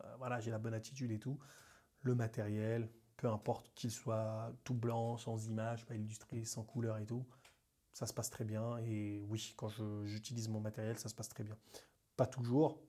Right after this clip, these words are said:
donc il y a quelques modifs que je fais, mais en général, ça se passe très bien. Euh, combien de temps tes élèves passent du A zéro au A un ?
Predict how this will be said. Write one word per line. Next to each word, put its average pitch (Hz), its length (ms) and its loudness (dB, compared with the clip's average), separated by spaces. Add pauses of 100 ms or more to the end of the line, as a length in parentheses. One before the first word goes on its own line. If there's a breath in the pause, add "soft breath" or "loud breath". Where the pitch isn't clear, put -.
(140)
donc 113 300 -4
il 135 40 -2
y - 20 2
a 107 40 0
quelques 117 300 -2
modifs 113 360 0
que - 80 -6
je - 120 -6
fais, 139 180 -4 (540 loud breath)
mais 143 180 4
en 143 100 2
général, 120 380 4
ça 135 120 0
se 123 60 -2
passe 127 160 2
très 131 140 2
bien. 107 140 0 (800 loud breath)
Euh, 123 480 10
combien 139 260 6
de 139 40 0
temps 156 140 4
tes 123 160 4
élèves 131 180 4
passent 120 200 8
du 117 160 4
A 117 60 8
zéro 117 460 4
au - 80 0
A 120 160 0
un ? 143 360 6